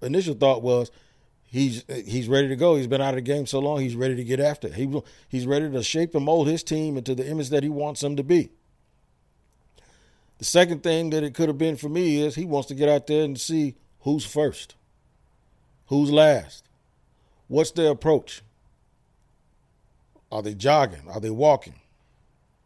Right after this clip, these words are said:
Might, might have been engaged with him to see what kind of things he had to do or say to get their energy levels to be exactly where he wanted them to be.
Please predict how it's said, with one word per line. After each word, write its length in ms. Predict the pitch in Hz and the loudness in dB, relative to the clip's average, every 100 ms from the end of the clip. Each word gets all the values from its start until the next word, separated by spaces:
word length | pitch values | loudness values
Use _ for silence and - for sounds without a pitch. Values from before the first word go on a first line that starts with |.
| _ _ _ _ _ _ _ _ _ - | _ _ _ _ _ _ _ _ _ -6
Might, 400 | 139 180 170 156 | 0 2 0 0
might 160 | 160 | 4
have 80 | 175 | 4
been 140 | 170 | 2
engaged 320 | 147 139 175 131 | 0 2 2 0
with 120 | 156 | -4
him 100 | 165 | -6
to 60 | |
see 180 | 127 175 | -6 -4
what 200 | 156 143 | -2 -2
kind 220 | 170 165 | 0 -2
of 100 | 139 | 0
things 220 | 165 160 143 | 0 -2 -2
he 120 | 156 | 0
had 120 | 156 | 0
to 80 | 131 | 2
do 180 | 143 160 | 2 2
or 60 | |
say 200 | - 165 | 2 -4
to 60 | 135 | -2
get 200 | 135 123 | -4 0
their 120 | 147 | 0
energy 300 | 143 160 139 | 0 -4 -2
levels 300 | 143 135 131 | 0 2 0
to 80 | 120 | -6
be 200 | 113 143 | -2 -2
exactly 380 | 127 143 135 139 | 0 -2 0 -2
where 200 | 131 135 | 2 2
he 100 | 135 | 2
wanted 320 | 127 131 120 | 0 -2 -2
them 160 | 117 110 | -6 -8
to 40 | |
be. 280 | 104 139 | -4 -4